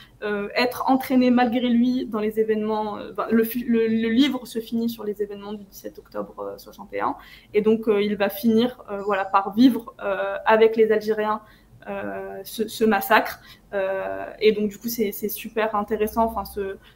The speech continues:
ce, ce miroir historique. Et donc, du coup, le visage de Pierre, c'est, c'est, euh, le visage commun, euh, de, de, du racisme et de, de l'oppresseur,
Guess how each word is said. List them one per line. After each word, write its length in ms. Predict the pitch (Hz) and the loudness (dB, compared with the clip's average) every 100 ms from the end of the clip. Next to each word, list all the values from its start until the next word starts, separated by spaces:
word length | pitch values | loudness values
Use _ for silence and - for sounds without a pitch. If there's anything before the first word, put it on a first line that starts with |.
| _ _ | _ _
ce, 280 | - 214 208 | -4 -2 0
ce 140 | 226 | 2
miroir 460 | 214 226 220 226 226 | 4 4 6 6 6
historique. 380 | 226 220 233 | 4 2 4
Et 60 | 240 | 2
donc, 120 | 220 | 0
du 80 | 202 | 0
coup, 120 | 247 | 0
le 100 | 233 | 2
visage 320 | 202 208 214 | 2 2 2
de 80 | 214 | 2
Pierre, 320 | 214 226 226 | -2 0 -2
c'est, 380 | 226 214 202 208 - - _ | -2 -6 -4 -8 -12 -20 _
c'est, 260 | - 214 208 | -8 -2 0
euh, 80 | 196 | 0
le 140 | 208 | -2
visage 420 | 208 214 226 220 | -2 2 2 0
commun, 460 | - 247 233 240 262 - - | 2 4 6 4 0 -8 -8
euh, 300 | 208 196 196 | -6 -4 -6
de, 480 | 190 196 190 190 196 190 | -8 -6 -6 -8 -12 -14
de, 280 | 202 202 202 202 | -14 -14 -16 -16
du 160 | 208 | -8
racisme 640 | 214 202 202 - 240 226 214 | 0 0 0 -2 -2 -2 -4
et 140 | 196 | -6
de, 200 | 190 202 | -8 -10
de 140 | 196 208 | -4 0
l'oppresseur, 680 | 208 - 220 220 208 - | 0 2 0 0 -4 -6